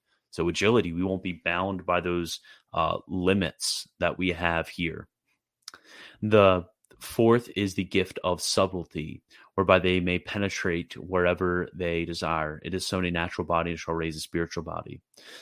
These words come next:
So, uh, this is, this is like Christ, who with his resurrection body passed through doors. We will be given the same, uh, subtlety where we can, uh, we, we are not limited in, uh, in, in that aspect.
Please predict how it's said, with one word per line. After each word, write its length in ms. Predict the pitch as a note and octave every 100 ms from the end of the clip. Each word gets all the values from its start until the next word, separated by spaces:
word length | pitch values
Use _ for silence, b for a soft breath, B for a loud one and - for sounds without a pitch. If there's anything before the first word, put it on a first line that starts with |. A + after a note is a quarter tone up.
| B
So, 280 | - F#2 E2+
uh, 120 | E2
this 280 | D#2+ F#2 -
is, 220 | E2 -
this 220 | F#2 -
is 100 | F2
like 220 | E2+ E2 -
Christ, 640 | - F#2+ D2 - - - _
who 140 | F#2 E2+
with 200 | F2+ C#3
his 160 | E2+
resurrection 580 | E2+ F2 F2 E2+ - E2+
body 360 | D#2+ E2+ E2 D#2+
passed 380 | - E2+ E2
through 120 | F2 D2+
doors. 580 | D#2 D#2 D2+ - - B B B B
We 60 | F#2+
will 100 | F2+
be 140 | F2+
given 200 | F2+ F2
the 80 | E2+
same, 460 | - - E2+ E2+ E2+
uh, 120 | D#2 D#2
subtlety 720 | - E2+ E2 D2+ D2 C#2 C#2+
where 120 | D#2
we 120 | D#2+ D#2+
can, 260 | D#2 D#2 -
uh, 100 | - _ _ _ _ _ _ - F2+ -
we, 300 | F#2 F#2+ -
we 280 | F#2+ F2 D#2+
are 120 | F2+
not 260 | F#2 E2 -
limited 680 | F2+ F#2+ F#2 D#2 D#2 D2+ - B B B B -
in, 400 | F2+ E2 D#2+ D2 _ -
uh, 300 | E2 - - _ _ _ _ _ _ _ - -
in, 200 | G#2+ D2+
in 180 | F#2+
that 180 | F#2 E2+
aspect. 840 | - D2+ D#2+ - - - - -